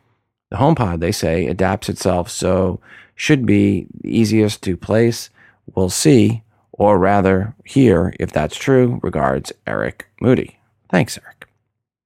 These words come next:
Now let's take a look in our Google Plus community. And Shannon Holden said, quote, "I get it that everyone is excited about the HomePod, but I don't think it's for me, at least not now. I did take delivery too late last night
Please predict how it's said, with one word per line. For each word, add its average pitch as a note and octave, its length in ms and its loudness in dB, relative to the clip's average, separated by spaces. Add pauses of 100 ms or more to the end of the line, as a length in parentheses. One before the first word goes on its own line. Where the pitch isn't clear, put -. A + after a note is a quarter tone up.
(160)
Now E3+ 140 4
let's E3 200 0
take A#2+ 200 -2
a F#2+ 60 4
look F2+ 240 2
in D2+ 80 -2
our A#1 120 -4
Google D2+ 320 -2
Plus - 440 -2
community. - 580 -6
And F2 140 2
Shannon C#3 340 4
Holden G2+ 440 0
said, - 320 -8
quote, - 340 0 (680)
"I C#3+ 80 0
get G3+ 260 2
it F3 120 0
that G2+ 120 2
everyone G2+ 320 2
is F2+ 100 -4
excited E2 460 -4
about D#2+ 220 -4
the - 80 -8
HomePod, - 460 -4
but E2 140 0
I C3+ 120 2
don't F3 180 4
think A#2+ 180 2
it's A2+ 140 0
for E2+ 100 -2
me, A1 280 -4
at - 180 -8
least A#2 260 2
not F2+ 180 0
now. - 300 -4 (520)
I F2 80 -4
did C3 360 2 (120)
take C3 300 0
delivery G#2+ 580 0
too A#2+ 200 -4
late A2 280 2
last F2+ 280 -2
night F2 300 -2